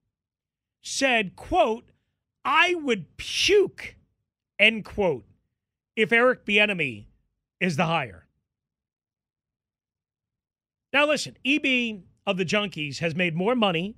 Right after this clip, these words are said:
and got more ratings, uh, you know, than I ever will,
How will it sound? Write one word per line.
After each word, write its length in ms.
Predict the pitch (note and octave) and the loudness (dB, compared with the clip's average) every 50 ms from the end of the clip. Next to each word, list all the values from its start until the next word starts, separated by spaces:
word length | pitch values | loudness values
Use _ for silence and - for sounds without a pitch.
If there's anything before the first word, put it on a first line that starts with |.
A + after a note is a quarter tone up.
| - - | -10 -6
and 260 | - D#3 D#3 C#3 C#3+ - _ | -4 -4 -4 -4 -8 -10 _
got 180 | - F#3 F#3+ F3+ | -2 -2 -2 -2
more 220 | F3+ F#3+ G#3 G#3+ | -2 -2 -2 -2
ratings, 560 | F#3+ F#3+ F#3 F3+ E3+ E3+ E3+ E3+ D3+ - - - _ _ _ _ _ _ _ _ - | 0 0 0 0 0 -2 -4 -6 -10 -12 -14 -18 _ _ _ _ _ _ _ _ -6
uh, 240 | D#3 C#3+ C3+ C3 C3+ - _ _ _ _ _ _ _ _ _ _ _ _ - | -4 -2 -2 -4 -6 -10 _ _ _ _ _ _ _ _ _ _ _ _ -10
you 100 | F3 D3+ | -8 -6
know, 160 | C#3+ C3 B2 B2 | -6 -6 -6 -6
than 220 | B2+ D3+ D#3 E3+ | -6 -4 -4 0
I 260 | F3+ F#3+ G3+ G3+ G3 F#3+ - - | 2 2 2 2 0 -4 -2 0
ever 200 | F#3+ F#3+ F3 G3 | 0 0 2 0
will, 260 | F3 D#3+ D3 - - | -2 -2 -4 -6 -8